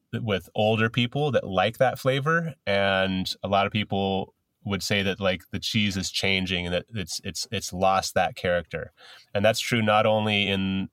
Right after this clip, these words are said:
the case of the Basque Country, but in other countries where older people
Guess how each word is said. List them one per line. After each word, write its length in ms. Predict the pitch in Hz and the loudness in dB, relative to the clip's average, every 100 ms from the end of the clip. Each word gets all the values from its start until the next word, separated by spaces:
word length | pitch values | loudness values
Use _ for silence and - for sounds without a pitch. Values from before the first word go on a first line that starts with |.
| - | -8
the 160 | 98 | -6
case 300 | - 98 98 | 0 0 0
of 160 | 90 87 | -4 -4
the 80 | 90 | 0
Basque 340 | 90 92 - | 2 2 0
Country, 320 | 92 85 90 | -2 -2 -4
but 240 | 82 90 - _ - - - | 0 0 -2 _ -20 -20 -6
in 120 | 110 | -2
other 280 | 104 104 101 | 2 4 4
countries 520 | - 90 - 87 82 | 2 0 -2 -6 -6
where 280 | 101 95 90 - | -4 0 0 0
older 300 | 101 104 101 | -2 0 -2
people 500 | 104 98 98 95 | -4 -2 -2 -2